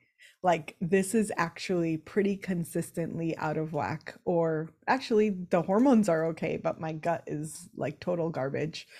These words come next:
right? Like, really tune in to everything that your body is telling you and get that feedback through actual lab testing, because wasting time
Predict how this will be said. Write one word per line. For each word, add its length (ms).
right? 300
Like, 280
really 680
tune 460
in 420
to 240
everything 460
that 140
your 100
body 360
is 140
telling 400
you 380
and 480
get 200
that 180
feedback 640
through 520
actual 560
lab 300
testing, 680
because 920
wasting 720
time 640